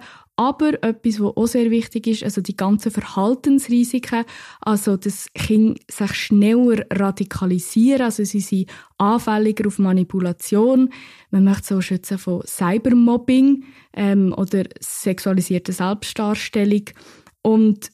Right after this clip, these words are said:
natürlich die, äh, das haben wir auch schon diskutiert, die ganzen gefährlichen Challenges, die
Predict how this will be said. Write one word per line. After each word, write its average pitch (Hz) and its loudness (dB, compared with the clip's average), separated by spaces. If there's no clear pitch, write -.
natürlich 208 0
die, 208 0
äh, 190 0
das - -4
haben 190 2
wir 190 0
auch 196 0
schon 196 -2
diskutiert, 190 -4
die 190 -6
ganzen 190 0
gefährlichen 185 -4
Challenges, 240 2
die 214 2